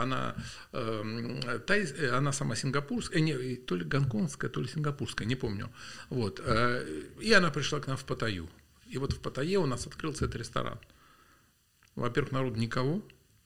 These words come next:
Во-вторых, я туда пришёл, поел, подумал, ну, нафиг мне туда ходить в следующий раз. Ну, ничего особенного нету. Ну, ничего особенного нет.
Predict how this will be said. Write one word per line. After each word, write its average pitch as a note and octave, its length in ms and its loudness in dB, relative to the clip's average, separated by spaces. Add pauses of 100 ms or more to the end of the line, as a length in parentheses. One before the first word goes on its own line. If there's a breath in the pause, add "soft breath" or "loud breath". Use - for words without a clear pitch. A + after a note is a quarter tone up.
(600 soft breath)
Во-вторых, C#3 460 -2
я C#3+ 80 2
туда C3 200 -2
пришёл, C3+ 420 4
поел, C#3+ 500 0
подумал, A#2 540 -2
ну, C#3+ 180 -2
нафиг C3+ 380 -2
мне C#3 80 -6
туда - 180 -8
ходить A#2 320 -6
в - 140 4
следующий - 320 2
раз. G#2+ 200 -4
Ну, C3+ 60 0
ничего D#3 580 4
особенного C#3+ 600 2
нету. G2+ 360 -2
Ну, C#3 160 2
ничего D#3 500 4
особенного G#2+ 360 -4
нет. A#2+ 140 -8